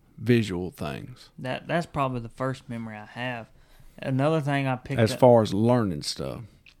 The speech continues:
Speaker 2: Yeah.
Speaker 1: Yeah.
Speaker 2: Um, well, ano-, another thing I picked up on was when when I, when my, the first year I really, really deer hunted with, with y'all
Speaker 1: Right.
Speaker 2: was, uh, I would always pick up the scope and would say I couldn't see the target in it or something like that.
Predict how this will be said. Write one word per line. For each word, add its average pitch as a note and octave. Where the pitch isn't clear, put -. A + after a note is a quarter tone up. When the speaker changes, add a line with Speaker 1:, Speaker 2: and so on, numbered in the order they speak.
Speaker 2:
Yeah. A#2+
Speaker 1:
Yeah. E3
Speaker 2:
Um, C#3+
well, C3+
ano-, D3+
another D3+
thing C3
I B2
picked C#3
up B2
on C3
was A#2+
when B2+
when C3
I, B2+
when B2+
my, A#2+
the B2+
first C#3+
year C#3
I B2+
really, B2
really B2
deer B2+
hunted A#2
with, A#2
with A#2
y'all A2+
Speaker 1:
Right. F#2+
Speaker 2:
was, A#2+
uh, A2+
I B2+
would C#3
always B2
pick C#3+
up A#2+
the -
scope -
and A#2
would A2
say C3
I A#2
couldn't -
see C3
the A#2
target C3+
in C#3+
it C#3+
or C#3+
something C#3+
like C#3+
that. D#3+